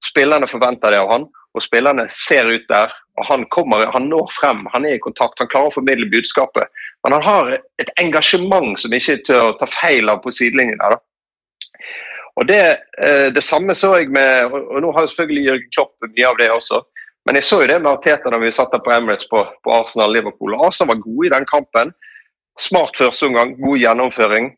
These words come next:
starter veldig bra i andre omgang, går i angrep, skaper sjanser, har rett og slett, eh, momentum. Martin Ødegaard kan sette den i kassen, og så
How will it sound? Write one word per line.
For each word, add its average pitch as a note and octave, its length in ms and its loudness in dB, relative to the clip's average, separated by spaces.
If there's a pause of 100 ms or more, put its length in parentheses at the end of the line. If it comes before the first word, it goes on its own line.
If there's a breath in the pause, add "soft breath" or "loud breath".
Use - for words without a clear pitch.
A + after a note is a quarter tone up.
(500)
starter B2+ 480 0
veldig B2 220 2
bra B2 260 2
i G#2+ 80 4
andre A2 300 0
omgang, G#2 200 -2 (220)
går A#2 240 2
i A2 80 2
angrep, A2 560 -2 (240 soft breath)
skaper B2 480 -2
sjanser, A2+ 480 0 (160)
har C3 240 4
rett B2 160 -4
og A#2+ 80 -8
slett, A#2+ 320 -4
eh, G#2+ 180 2 (360 loud breath)
momentum. A#2+ 640 -2 (960)
Martin B2+ 260 -2
Ødegaard A#2 380 0
kan A#2 100 -4
sette A#2+ 240 0
den A#2 160 2
i G#2+ 80 -6
kassen, A2+ 380 -2
og G2 80 -6
så A#2+ 100 0